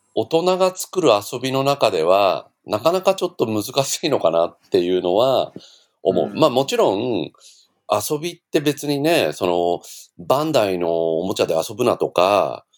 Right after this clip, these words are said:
Speaker 1: シルバニアファミリーのおもちゃはダメだとかっていうつもりもい-、全くないし、
Speaker 2: うん。
Speaker 1: アンパンマンだとかを含めたキャラクターだって全然学べることもたくさんあるんだけれども、
Speaker 2: うん。
Speaker 1: あるんだけれども、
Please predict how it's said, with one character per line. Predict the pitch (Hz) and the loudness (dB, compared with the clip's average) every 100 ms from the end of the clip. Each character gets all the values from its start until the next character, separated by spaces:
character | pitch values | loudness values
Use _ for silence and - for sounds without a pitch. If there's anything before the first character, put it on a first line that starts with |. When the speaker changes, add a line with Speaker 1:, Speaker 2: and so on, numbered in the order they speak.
| _ _ | _ _
Speaker 1:
シ | - 87 | -12 -2
ル | |
バ | 101 | 0
ニ | 113 | 0
ア | 117 104 | -2 -2
フ | |
ァ | 123 | -2
ミ | 117 | -2
リ | 95 90 | -2 -2
ー | 82 | -2
の | 80 80 78 | -4 -2 -2
お | 78 | -2
も | 92 | -2
ち | - | -2
ゃ | |
は | 76 | -2
ダ | 82 | -2
メ | 98 | 0
だ | 123 | 0
と | - | 0
か | 78 | -4
っ | - | -4
て | 78 | -6
い | 92 | -4
う | |
つ | 101 104 | -6 -4
も | 101 | -4
り | |
も | 101 | -2
い-、 | 92 - _ - | -4 -6 _ -4
全 | 95 101 - - 170 | -2 -2 -8 -4 -4
く | 175 | 0
な | 185 196 | 0 0
い | 160 | 0
し、 | - - 143 131 - - _ | -6 -6 -4 -4 -4 -12 _
Speaker 2:
う | - | -16
ん。 | 185 - - _ | -14 -14 -18 _
Speaker 1:
ア | - 104 | 0 0
ン | 117 | 2
パ | 156 | 0
ン | 160 | 0
マ | 156 117 | 0 0
ン | |
だ | 101 | 0
と | 98 | 0
か | 92 | 0
を | 87 | 0
含 | - - | -2 -4
め | 104 | -4
た | - | -4
キ | - | -4
ャ | 85 | -4
ラ | 107 | -4
ク | - | -2
タ | 131 | 0
ー | |
だ | 135 | 0
っ | 135 | -2
て | 90 | -4
全 | 87 98 107 | -2 -4 0
然 | 180 113 | 0 2
学 | 107 110 113 | 2 2 2
べ | |
る | 120 | 0
こ | 123 | -2
と | 123 | -4
も | 95 | -6
た | - - | -8 -14
く | - | -8
さ | 175 | -4
ん | |
あ | 202 | -2
る | 208 | -2
ん | 85 | -2
だ | 82 | -2
け | 80 | -2
れ | 71 | -2
ど | 73 | -2
も、 | 95 127 90 58 _ - - - | 0 0 0 -4 _ -20 -18 -10
Speaker 2:
う | 113 | -8
ん。 | 104 95 - _ _ | -8 -12 -20 _ _
Speaker 1:
あ | 202 311 | 0 0
る | 320 | 0
ん | 175 | 0
だ | 131 117 | 0 -2
け | 120 | -4
れ | 110 | -4
ど | 113 | -4
も、 | 120 175 151 90 | 0 0 0 -4